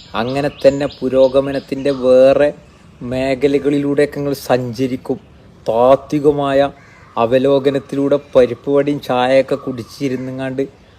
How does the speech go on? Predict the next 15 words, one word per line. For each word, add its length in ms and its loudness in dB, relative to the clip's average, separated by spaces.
അങ്ങനെ 380 -2
തന്നെ 220 0
നിങ്ങൾ 260 -2
സ്ത്രീ 320 -8
മുന്നേറ്റം 540 -6
നടത്തുന്നൊക്കെ 680 -8
കരുതിയിരുന്നു. 640 -8
പക്ഷെ 240 -6
അതൊന്നും 360 -2
ഇതിലുണ്ടായില്ല. 640 -6
അപ്പം 240 -4
നിങ്ങൾക്ക് 240 0
എല്ലാം 380 0
ശരിയായി. 520 -6
അതായത് 420 2